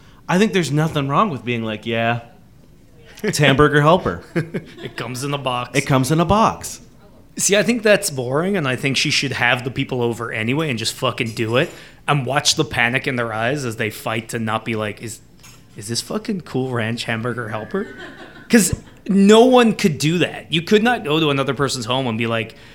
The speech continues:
Speaker 2: "Hey, I know you made this from scratch. Is it <laughs> Hamburger fucking Helper, though?"
Speaker 1: Okay, but also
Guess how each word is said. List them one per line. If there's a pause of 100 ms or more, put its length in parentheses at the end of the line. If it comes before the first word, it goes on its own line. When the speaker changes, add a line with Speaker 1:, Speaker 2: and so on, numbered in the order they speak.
(100)
Speaker 2:
"Hey,
I
know
you
made
this
from
scratch.
Is
it
<laughs>
Hamburger
fucking
Helper,
though?" (220)
Speaker 1:
Okay, (360)
but
also